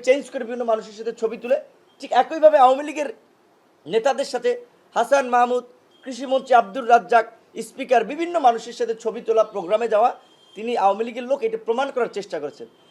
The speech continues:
আবার এই পট পরিবর্তনের পরে এই জাতীয় নাগরিক কমিটিতে ঢুকে শুনেছি যে বড় অঙ্কের টাকার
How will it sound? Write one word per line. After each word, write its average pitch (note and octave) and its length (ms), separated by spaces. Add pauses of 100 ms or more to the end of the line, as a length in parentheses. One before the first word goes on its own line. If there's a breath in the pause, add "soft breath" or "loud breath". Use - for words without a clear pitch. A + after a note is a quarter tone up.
(220 soft breath)
আবার D4+ 280
এই D#4 220
পট B3+ 140 (160)
পরিবর্তনের A#3+ 580
পরে B3 200
এই A#3+ 120
জাতীয় G#3+ 340
নাগরিক A#3 340
কমিটিতে A3+ 360 (100)
ঢুকে A#3+ 260 (760)
শুনেছি C#4 320 (100)
যে B3 60 (600)
বড় B3 260 (600)
অঙ্কের B3+ 360 (140)
টাকার A#3+ 260